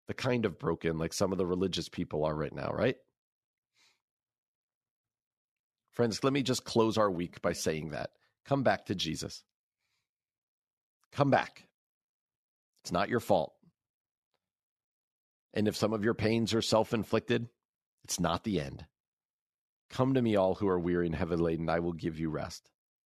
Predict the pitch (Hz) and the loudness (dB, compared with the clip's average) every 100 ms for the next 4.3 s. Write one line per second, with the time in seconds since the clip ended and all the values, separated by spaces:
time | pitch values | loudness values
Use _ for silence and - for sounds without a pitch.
0 | _ _ _ _ _ _ 107 92 113 123 | _ _ _ _ _ _ 0 4 6 6
1 | - 123 117 101 104 98 98 87 90 85 | 4 4 4 2 2 4 4 2 0 0
2 | 98 101 107 98 98 98 92 92 80 87 | 0 2 2 2 2 0 0 0 0 -2
3 | - 85 85 90 104 117 113 107 90 87 | -2 0 0 0 0 0 0 -2 -2 -2
4 | 80 95 85 | 0 0 -2